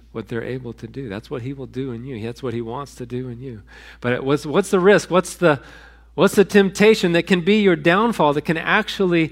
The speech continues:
separate you from the, from the glorious blessing that is in following Jesus Christ? It's pride. It's to somehow take ownership of any of that, to say, "That was me."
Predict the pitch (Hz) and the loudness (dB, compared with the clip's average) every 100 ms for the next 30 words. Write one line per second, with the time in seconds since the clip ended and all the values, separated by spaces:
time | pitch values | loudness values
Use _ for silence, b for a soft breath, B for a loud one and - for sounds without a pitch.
0 | B - - 233 - 180 160 160 160 156 | B -2 2 4 4 2 4 0 0 -2
1 | 151 B B - 170 175 160 156 165 226 | -2 B B -2 2 2 2 2 4 8
2 | 226 180 156 170 190 - 185 170 170 156 | 8 6 4 4 4 2 0 2 0 0
3 | 165 165 151 B - 160 170 180 165 151 | 0 -2 -4 B -8 0 2 2 0 -2
4 | 156 143 139 - 180 165 - 175 - - | -4 -4 -10 -8 -8 -8 -8 -12 -10 -8
5 | 196 170 110 95 - _ _ _ _ _ | -6 -8 -12 -18 -20 _ _ _ _ _
6 | _ _ _ _ _ _ _ - 135 - | _ _ _ _ _ _ _ -10 -10 -8
7 | 143 185 196 165 165 151 143 170 165 160 | -6 -4 -4 -2 -2 -2 -2 -4 0 0
8 | 185 175 - 143 127 135 131 156 180 135 | 0 -2 -4 -6 -6 -6 -4 -2 -2 -4
9 | 101 92 87 - 120 - 143 123 B B | -6 -12 -14 -14 -14 -4 -2 -2 B B
10 | 135 185 175 131 147 180 143 107 - | -2 0 -2 -6 -4 -4 -6 -10 -20